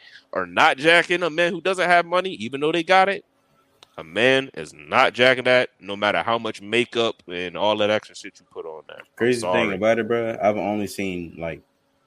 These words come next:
Speaker 2: niggas that are, like, bodybuilders into that, bro. 'Cause they
Speaker 1: That
Speaker 2: get
Speaker 1: are
Speaker 2: they
Speaker 1: into
Speaker 2: ass
Speaker 1: the
Speaker 2: in the gym.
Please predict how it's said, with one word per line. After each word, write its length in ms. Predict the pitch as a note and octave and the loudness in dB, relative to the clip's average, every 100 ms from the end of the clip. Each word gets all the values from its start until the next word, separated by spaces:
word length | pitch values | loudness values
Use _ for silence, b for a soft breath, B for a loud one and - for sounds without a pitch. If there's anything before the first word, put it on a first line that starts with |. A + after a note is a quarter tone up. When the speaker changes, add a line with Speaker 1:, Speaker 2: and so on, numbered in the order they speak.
| _ | _
Speaker 2:
niggas 300 | F2 F#2+ F2+ | -6 -2 -2
that 160 | E2+ E2 | -2 -4
are, 60 | |
like, 160 | D#2 D2+ - | -6 -8 -4
bodybuilders 760 | E2+ E2+ D#2 D#2 D#2 D2+ C#2+ | 0 0 -2 -10 -12 -12 -16
into 220 | D2+ D2+ _ | -20 -20 _
that, 200 | C2+ - | -20 -20
bro. 80 | - - _ _ _ _ _ _ _ _ _ _ | -20 -20 _ _ _ _ _ _ _ _ _ _
'Cause 140 | F2+ E2+ | -6 0
they 200 | F#2+ F2+ | 0 4
Speaker 1:
That 180 | A#2 A2+ | 4 6
Speaker 2:
get 40 | |
Speaker 1:
are 60 | G#2+ | 4
Speaker 2:
they 60 | G#2+ | 2
Speaker 1:
into 80 | E2+ | 0
Speaker 2:
ass 40 | E2 | 0
Speaker 1:
the 100 | G2+ | -2
Speaker 2:
in 60 | F2+ | -4
the 80 | D#2+ G2 | -6 -4
gym. 260 | G2 D#2+ | -4 -6